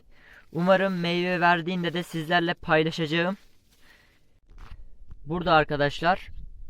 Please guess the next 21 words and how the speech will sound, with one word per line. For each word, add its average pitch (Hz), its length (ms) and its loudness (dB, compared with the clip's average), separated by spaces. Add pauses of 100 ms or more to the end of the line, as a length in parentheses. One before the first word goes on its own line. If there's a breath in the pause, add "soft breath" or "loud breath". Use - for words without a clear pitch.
(320)
erik 180 260 2
ağacına 156 420 2
kiraz 165 320 -4
aşısı 180 360 -4
nasıl 185 260 -2
yapılır 156 320 -2
adlı 156 320 0
bir 147 100 -4
video 151 280 0
yüklemiştim. 131 640 -4 (840 soft breath)
Ee, 127 220 -4 (160)
o 170 160 0
videoyu 175 360 0
izleyebilirsiniz 165 1120 -2
ve 170 300 0 (160)
vermiş 151 600 0
olduğu 170 300 -2
sonuç 175 460 -4
da 175 120 -4
bu 180 80 -6
şekilde. 147 640 0